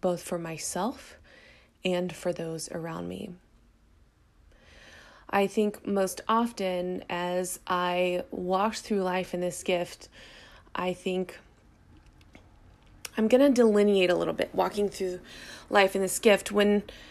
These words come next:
a really great thing to understand is when we have emotions, most often we begin to believe that we embody the emotion, so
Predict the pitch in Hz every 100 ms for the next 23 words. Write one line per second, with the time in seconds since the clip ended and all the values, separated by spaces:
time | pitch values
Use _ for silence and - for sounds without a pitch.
0 | - - - 208 190 226 240 247 233 196
1 | 202 202 - 196 202 - 196 185 180 202
2 | 180 175 170 185 196 196 185 - - 247
3 | 262 220 196 190 - 180 180 190 190 190
4 | - - 208 233 - 180 175 185 185 -
5 | - - - - - - 190 202 208 202
6 | 208 208 202 202 - 165 190 196 196 175
7 | 190 - 196 190 - 190 185 160 180 185
8 | 196 185 180 175 175 175 - 165 165 185
9 | 180